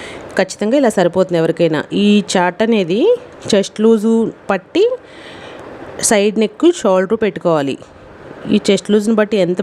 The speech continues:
పెట్టుకోవాలి అనుకునేది ఈ బ్లౌజ్ సైడ్ నెక్, షోల్డర్ చార్ట్ అనేది నేను ఇస్తాను తర్వాత బ్లౌజులకి. ప్రస్తుతం అయితే దీని కటింగ్ చూద్దాము. ఈ సైడ్ నెక్ వచ్చి రెండున్నర పెట్టాను, షోల్డర్ లూజ్ ఐదున్నర పెట్టాను. ఈ బ్లౌజ్ ఒక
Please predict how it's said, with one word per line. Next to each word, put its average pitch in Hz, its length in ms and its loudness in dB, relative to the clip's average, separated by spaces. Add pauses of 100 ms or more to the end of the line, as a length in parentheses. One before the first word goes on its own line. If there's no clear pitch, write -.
పెట్టుకోవాలి 196 500 0
అనుకునేది 180 540 0
ఈ 226 100 -4
బ్లౌజ్ 180 260 2 (140)
సైడ్ 175 320 0
నెక్, 196 260 0
షోల్డర్ 175 400 0
చార్ట్ 165 280 0
అనేది 175 220 2
నేను 190 200 4
ఇస్తాను 170 380 0
తర్వాత 160 360 0
బ్లౌజులకి. 156 480 0 (960)
ప్రస్తుతం 175 380 0
అయితే 277 200 2
దీని 185 200 4
కటింగ్ 160 280 0
చూద్దాము. 151 400 0 (840)
ఈ - 100 2
సైడ్ 185 300 2
నెక్ 196 200 -4
వచ్చి 185 200 -2
రెండున్నర 185 440 0
పెట్టాను, 156 340 0 (200)
షోల్డర్ 185 380 0
లూజ్ 233 140 2 (120)
ఐదున్నర 165 380 2
పెట్టాను. 147 300 0 (520)
ఈ - 20 6 (120)
బ్లౌజ్ 208 320 2 (140)
ఒక 277 160 -2